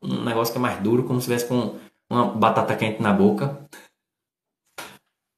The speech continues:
Isa, acho que é porque aqui no interior do,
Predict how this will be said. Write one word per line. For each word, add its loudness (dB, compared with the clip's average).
Isa, 2
acho 2
que 2
é 2
porque 2
aqui 0
no 4
interior 2
do, -4